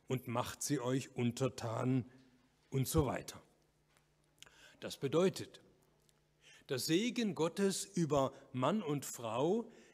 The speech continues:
ist zunächst einmal mit der Reproduktion, wie wir heute so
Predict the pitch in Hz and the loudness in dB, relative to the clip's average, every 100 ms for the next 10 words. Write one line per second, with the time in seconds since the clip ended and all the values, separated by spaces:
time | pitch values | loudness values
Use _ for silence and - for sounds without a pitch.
0 | _ 175 - - - - - 143 123 120 | _ 0 0 -4 -14 -14 -4 0 2 2
1 | 165 - - 131 143 143 139 135 139 - | 0 -4 -6 -4 -2 -2 -2 -2 -4 0
2 | 123 113 - - - 110 107 127 170 165 | 0 0 -8 -20 -14 -10 -2 2 2 0
3 | - 135 165 151 151 - - 131 165 196 | -10 2 4 4 2 -2 -4 0 2 2
4 | 127 117 107 107 98 113 120 110 123 | 2 0 2 2 2 2 2 0 0